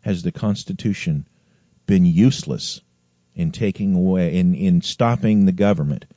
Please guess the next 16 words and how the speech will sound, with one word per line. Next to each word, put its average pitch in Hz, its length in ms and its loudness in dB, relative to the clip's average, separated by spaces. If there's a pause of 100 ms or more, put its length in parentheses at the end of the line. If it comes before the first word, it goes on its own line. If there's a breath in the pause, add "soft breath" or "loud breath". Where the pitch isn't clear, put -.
(100)
from 85 200 -2
taking 98 400 0
away 90 220 4
the 82 120 -2
basic 123 480 0
human 143 320 2
right 113 300 0
to - 120 -4
feed 156 460 0
yourself 85 680 0 (340 soft breath)
with 80 160 -4
a 92 60 0
fish? - 640 -8 (1900)
To 170 80 2
Christians 127 520 2
listening, 92 500 0